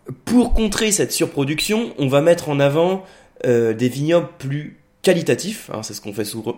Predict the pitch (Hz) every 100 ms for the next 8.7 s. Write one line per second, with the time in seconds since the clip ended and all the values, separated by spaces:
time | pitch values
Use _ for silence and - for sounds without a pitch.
0 | 120 - 123 135 107 107 120 120 131 143
1 | 113 107 101 - - - - 101 127 127
2 | 131 107 107 104 - 95 131 110 104 104
3 | 113 104 87 - - - - 85 85 82
4 | 175 196 - 76 - _ _ _ _ _
5 | _ _ _ - 95 120 - 110 101 107
6 | 98 98 104 127 104 110 160 202 143 -
7 | - - - - 139 180 208 - 143 143
8 | 143 139 170 190 208 139 110